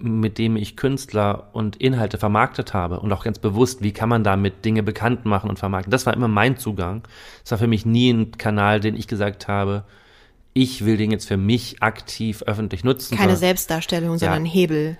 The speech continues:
Speaker 1: Also natürlich eine Mini-Selbstdarstellung in dem privaten Bereich, dass man natürlich trotzdem Profil hat und dann denkt man sich natürlich auch, okay, ich muss
Speaker 2: Weil
Speaker 1: jetzt
Speaker 2: das
Speaker 1: da
Speaker 2: geht ja bei dir, du bist ja sehr still, muss man sagen.
Speaker 1: Bin da, bin da relativ still, aber natürlich würde ich trotzdem jetzt keine Sachen posten, wo ich mich selber blöd bei fühle. Also man hat da trotzdem Bewusstsein für, aber es ist nie ein Kanal gewesen,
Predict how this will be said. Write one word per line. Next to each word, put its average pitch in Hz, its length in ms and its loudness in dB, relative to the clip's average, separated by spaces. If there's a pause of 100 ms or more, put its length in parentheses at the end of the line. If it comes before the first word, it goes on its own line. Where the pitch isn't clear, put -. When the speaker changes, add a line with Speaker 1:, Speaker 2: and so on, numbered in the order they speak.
Speaker 1:
Also 113 140 2
natürlich 113 300 0
eine 120 100 2
Mini-Selbstdarstellung 117 720 6
in 110 120 -2
dem 104 120 4
privaten 107 520 4
Bereich, 117 280 4
dass - 120 -12
man 104 80 2
natürlich 98 200 -2
trotzdem 107 320 -2
Profil - 380 -2
hat 117 80 0
und 104 60 0
dann 95 140 2
denkt 101 220 -2
man 104 100 -2
sich 98 120 -4
natürlich 104 340 -4
auch, 95 80 -8
okay, 98 220 -8
ich - 160 -8 (100)
muss 104 160 -4
Speaker 2:
Weil 196 80 0
Speaker 1:
jetzt 185 80 2
Speaker 2:
das 107 60 2
Speaker 1:
da - 20 2
Speaker 2:
geht 202 140 4
ja 190 80 8
bei 175 160 4
dir, 165 120 4
du 165 100 0
bist 196 160 2
ja 190 100 8
sehr 175 240 6
still, 170 320 4
muss 165 180 -4
man 156 180 -4
sagen. - 260 -2
Speaker 1:
Bin 117 100 4
da, 110 80 6
bin 120 220 4
da 117 80 8
relativ 117 360 6
still, 143 340 6
aber 120 140 4
natürlich 120 300 4
würde 120 100 0
ich 113 80 -2
trotzdem - 380 -4
jetzt - 260 -4
keine 110 300 2
Sachen 107 260 0
posten, 110 420 0
wo 107 100 0
ich 104 100 -2
mich 101 120 -2
selber 101 260 2
blöd 101 300 0
bei 87 140 0
fühle. 92 240 0
Also 95 140 0
man 95 160 2
hat 104 100 0
da 101 60 0
trotzdem 98 340 -2
Bewusstsein 101 460 -2
für, 110 100 2
aber 101 140 0
es 101 120 -8
ist 110 140 -6
nie 120 320 2
ein 107 160 0
Kanal 107 320 2
gewesen, 104 460 -2